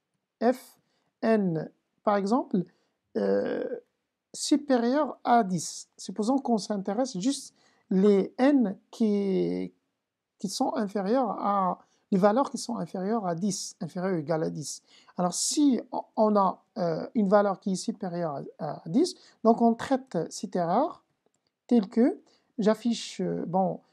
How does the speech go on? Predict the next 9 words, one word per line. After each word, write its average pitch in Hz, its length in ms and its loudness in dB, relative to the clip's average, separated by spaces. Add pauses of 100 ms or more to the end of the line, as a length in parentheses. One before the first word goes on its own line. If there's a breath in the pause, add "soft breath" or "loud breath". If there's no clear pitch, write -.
(180)
un 196 140 0
message 190 380 -2
d'erreur 170 440 -2
à 180 80 2
l'aide 185 320 2 (220)
de, 175 560 -6
de, - 160 -8
de, 175 400 -8
de, 160 180 -12